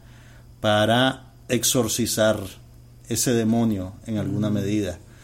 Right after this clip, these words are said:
Speaker 1: Porque en, en la manera en que están planteadas, no hay una vilificación del personaje del padre, necesariamente.
Speaker 2: Ya.
Speaker 1: Tampoco hay una apología. Pero es interesante que él,
Speaker 2: Ujú.
Speaker 1: que públicamente fue acusado de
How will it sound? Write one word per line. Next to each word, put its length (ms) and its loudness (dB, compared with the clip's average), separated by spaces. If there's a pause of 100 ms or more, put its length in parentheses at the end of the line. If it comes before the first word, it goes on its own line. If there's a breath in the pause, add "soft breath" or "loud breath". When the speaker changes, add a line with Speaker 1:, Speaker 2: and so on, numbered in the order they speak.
(220 loud breath)
Speaker 1:
Porque 240 0
en, 280 2
en 80 2
la 80 6
manera 260 4
en 60 2
que 60 0
están 280 0
planteadas, 680 2 (640 loud breath)
no 420 4
hay 220 6
una 600 4 (240)
vilificación 840 0
del 140 0
personaje 500 -6
del 200 -6
padre, 580 -4 (280)
necesariamente. 960 -2 (140)
Speaker 2:
Ya. 180 -6
Speaker 1:
Tampoco 440 2
hay 100 4
una 260 4
apología. 680 -2 (840 soft breath)
Pero 180 4
es 80 6
interesante 720 2
que 380 4
él, 320 4 (120)
Speaker 2:
Ujú. 180 -10
Speaker 1:
que 140 -4
públicamente 960 0
fue 240 -6
acusado 720 0
de 480 -4